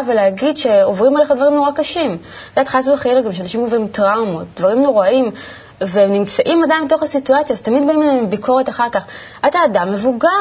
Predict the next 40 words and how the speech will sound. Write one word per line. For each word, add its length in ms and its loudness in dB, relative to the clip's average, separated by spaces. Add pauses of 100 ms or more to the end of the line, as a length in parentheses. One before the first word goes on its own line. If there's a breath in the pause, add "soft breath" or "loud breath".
(100)
עם 120 0
יכולת 380 2
ורבלית 380 2
מאוד 200 -2
גבוהה, 220 2
למה 280 2
לא 140 4
עצרת 460 -2
ואמרת 480 -2
שאתה 120 -4
מרגיש 360 -2
ככה 280 -4
וככה 280 -4 (100)
וככה? 360 -2 (280 loud breath)
שזה 200 0
עשה 180 0
לך 160 -12
כאבי 300 0
בטן, 600 2
שהרגשת 540 0
שמשהו, 580 0 (440 loud breath)
אמ, 960 2
מחריד 440 2
אותך 160 0 (160)
מבפנים, 440 0
שכל 300 0
הדברים 280 4
הכי 180 -2
קשים 340 0
שלך 260 0
עולים 200 4
למעלה. 340 0 (340 loud breath)
למה 220 2
לא 120 0
אמרת 240 2
שאת 140 -2
חווה 220 -2
כזאת 220 0
מצוקה 400 -2
קשה?" 240 -8